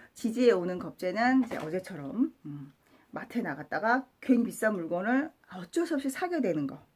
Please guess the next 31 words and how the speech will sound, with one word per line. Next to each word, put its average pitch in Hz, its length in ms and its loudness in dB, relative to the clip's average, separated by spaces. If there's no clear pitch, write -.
어, 156 220 -20
그리고 196 240 -6
사놓고 392 680 -2
에휴, 269 200 6
내가 180 240 -14
그걸 185 240 -14
샀네. 233 520 4
뭐 190 140 -6
이제 175 120 -6
이렇게 - 160 -8
한 320 160 0
번쯤 262 180 -2
생각해 349 400 -4
볼 175 160 -6
수 - 220 -6
있는 165 580 -4
것이 156 300 -4
지지 175 340 -8
겁재가 180 400 -8
되는 151 260 -8
거죠. 143 300 -2
물건 214 240 6
사는 320 200 6
거 311 80 8
말고도 208 420 4
겁재 175 320 -2
형태는 269 340 4
여러 156 180 -2
가지가 196 320 -2
있어요. 156 680 -8
네. - 120 -16